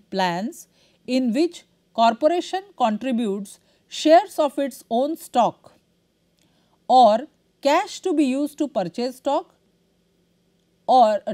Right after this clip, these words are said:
to a trust established to purchase shares for employees. Sa-, uh, then s-, gain sharing plans or Scanlon plan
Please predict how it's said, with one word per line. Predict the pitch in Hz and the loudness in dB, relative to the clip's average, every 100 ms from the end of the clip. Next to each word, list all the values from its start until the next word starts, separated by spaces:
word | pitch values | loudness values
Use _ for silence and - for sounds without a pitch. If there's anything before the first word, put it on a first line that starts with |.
| - | 0
to | 311 330 | 2 2
a | 330 - | 0 -2
trust | 311 415 - - - _ - | 0 0 -2 -20 -20 _ -10
established | 220 - - 311 339 294 185 - | -10 -10 -4 -2 -2 -4 -8 -8
to | 277 | -10
purchase | 311 196 170 - 196 175 - _ _ _ | -6 -6 -6 -6 -6 -6 -12 _ _ _
shares | - 254 247 254 - | -4 -2 -2 -6 -8
for | 214 247 381 - | -4 -4 -6 -8
employees. | 196 180 175 156 156 - _ _ _ _ _ - | -6 -6 -6 -6 -10 -16 _ _ _ _ _ -16
Sa-, | - 269 233 | -4 -4 -2
uh, | 226 220 208 196 | -2 -2 -2 -6
then | 196 190 262 233 277 _ _ | -6 -2 -2 -2 -8 _ _
s-, | - - 214 | -20 -16 -4
gain | 240 302 349 | 4 4 4
sharing | - 339 349 349 | 2 2 2 -4
plans | 311 294 311 339 339 - | -2 -2 -2 -6 -16 -8
or | 226 262 | -2 -2
Scanlon | 254 - 233 208 202 226 226 233 | -2 -8 -4 -2 0 0 0 -4
plan | 202 180 151 165 | -6 -8 -8 -16